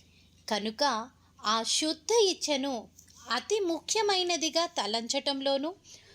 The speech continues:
సాధించడంలోనూ మీరు మీ మనస్సుకు తగినంత శిక్షణను ఇవ్వండి. అలా శిక్షణ ఇవ్వడం ద్వారా మీరు మీలో ఆ శుద్ధ ఇచ్ఛను పెంచుకోగలుగుతారు. మిగతా మలినపూరితమైన కోరికలన్నీ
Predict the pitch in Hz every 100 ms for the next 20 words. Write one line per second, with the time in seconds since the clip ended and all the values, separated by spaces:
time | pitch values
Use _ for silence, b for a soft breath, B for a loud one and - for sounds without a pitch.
0 | B - - 262 254 285 339 359 370 349
1 | 330 339 339 359 440 _ B B B -
2 | 277 349 466 403 381 349 247 233 302 427
3 | 440 415 403 - 214 226 349 403 370 302
4 | 285 254 - 320 311 349 349 226 185 196
5 | 190 196 185 - - B B B B B
6 | - 208 220 220 220 - 294 - 440 427
7 | 339 240 233 233 226 214 196 202 214 -
8 | _ _ _ - 226 277 330 294 269 339
9 | - 220 254 320 381 381 - 233 233 -
10 | 277 240 339 415 320 - 277 330 - 233
11 | 220 311 302 339 247 214 202 202 185 180
12 | 196 165 _ B B B B B B B
13 | - 247 285 370 403 427 415 339 233 233
14 | 330 403 427 339 330 330 320 302 294 294
15 | 285 240 240 302 320 302 247 247 262 240